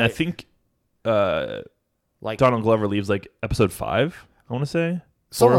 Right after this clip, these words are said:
Speaker 1: around
Speaker 2: five.
Speaker 1: there. I don't know, like, like, couple episodes early on in the season
Speaker 2: 'Cause this
Speaker 1: here.
Speaker 2: is season five, episode four, correct?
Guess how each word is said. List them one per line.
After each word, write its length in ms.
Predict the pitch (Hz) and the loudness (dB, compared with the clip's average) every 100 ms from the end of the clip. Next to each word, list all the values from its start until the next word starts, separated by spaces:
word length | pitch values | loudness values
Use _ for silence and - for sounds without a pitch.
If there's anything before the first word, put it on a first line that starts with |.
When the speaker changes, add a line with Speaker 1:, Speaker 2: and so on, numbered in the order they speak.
| 147 | 2
Speaker 1:
around 0 | 98 110 | 0 0
Speaker 2:
five. 80 | 123 | -4
Speaker 1:
there. 260 | 117 117 | -6 -4
I 80 | 131 | 0
don't 100 | 156 | 0
know, 160 | 135 131 | 0 -2
like, 200 | 131 131 _ _ _ - _ _ _ _ _ | -4 -6 _ _ _ -20 _ _ _ _ _
like, 240 | 139 135 | -8 -6
couple 320 | 226 247 233 | 0 2 4
episodes 540 | 180 160 175 156 139 135 135 - _ | 2 0 0 0 0 -4 -6 -10 _
early 240 | 143 135 131 | -4 -2 -2
on 160 | 127 123 113 | -2 -6 -8
in 60 | |
the 60 | 104 | -10
season 460 | - 110 104 95 95 | -10 -10 -10 -12 -4
Speaker 2:
'Cause 80 | 110 | 0
this 140 | 143 | 2
Speaker 1:
here. 60 | 165 | 0
Speaker 2:
is 60 | - 143 | 2 2
season 160 | 143 156 | 4 0
five, 300 | - 117 110 | 4 6 6
episode 320 | 110 - 98 | 2 2 0
four, 260 | - 101 92 | 2 0 0
correct? 580 | - 95 98 113 - | -2 -2 -2 -2 -6